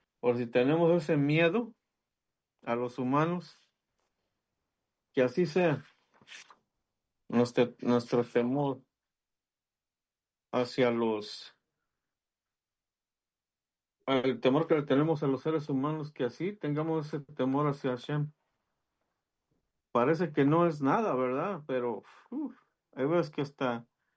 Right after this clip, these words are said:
ni queremos salir de la casa. Uy, no. Oye, que ahora mira que vamos a tal parte. Uf,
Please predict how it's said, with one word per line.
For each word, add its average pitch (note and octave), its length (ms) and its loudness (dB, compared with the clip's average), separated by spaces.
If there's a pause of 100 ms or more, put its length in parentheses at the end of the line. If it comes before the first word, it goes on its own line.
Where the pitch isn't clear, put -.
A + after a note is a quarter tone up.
(400)
ni C3 160 -4
queremos D3+ 400 0
salir D3+ 340 0
de D3 100 2
la C3 220 -2
casa. B2+ 380 -2
Uy, G#3+ 180 -4
no. D3+ 300 -6 (760)
Oye, F3 440 4
que D3+ 120 2
ahora E3 340 4
mira D3+ 460 0
que C3 320 0
vamos C#3+ 460 -4
a A#2+ 120 -8
tal C#3 280 -2
parte. B2+ 420 0
Uf, C4 360 -2